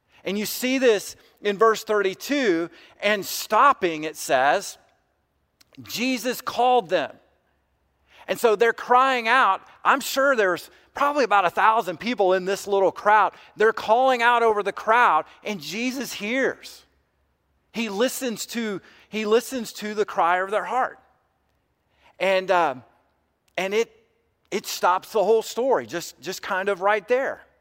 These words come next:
Now, what I love about the scripture and what I love about the picture of God that scripture paints for us is the Bible says this, that God always hears the cry of the heart. He always hears the cry of the heart.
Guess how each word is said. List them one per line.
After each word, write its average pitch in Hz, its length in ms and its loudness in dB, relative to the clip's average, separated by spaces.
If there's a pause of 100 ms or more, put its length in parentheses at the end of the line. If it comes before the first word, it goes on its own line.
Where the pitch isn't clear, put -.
(840)
Now, 185 200 2
what 190 140 2
I 233 140 4
love 247 260 4
about 175 300 0
the 165 80 -6
scripture 160 720 -6 (240)
and 190 180 2
what 214 140 6
I 202 100 8
love 226 260 4
about 202 300 2
the 170 80 -4
picture 220 460 -4
of 151 160 -4
God 185 420 4
that - 140 -8
scripture 208 400 -4
paints - 420 -8
for 135 160 -2
us 117 380 -2 (320)
is 202 200 0
the 175 100 -4
Bible 240 400 2
says 190 360 -2
this, 233 260 0
that 175 220 -8
God 214 380 4
always 220 560 4
hears 180 340 -4
the 123 120 -10
cry 139 280 -2
of 131 80 -8
the 123 120 -4
heart. 127 260 -8 (960)
He 208 140 -6
always 233 480 6
hears 202 280 -4
the 160 100 -18
cry 143 240 -2
of 139 100 -8
the 131 80 -8
heart. 135 240 -6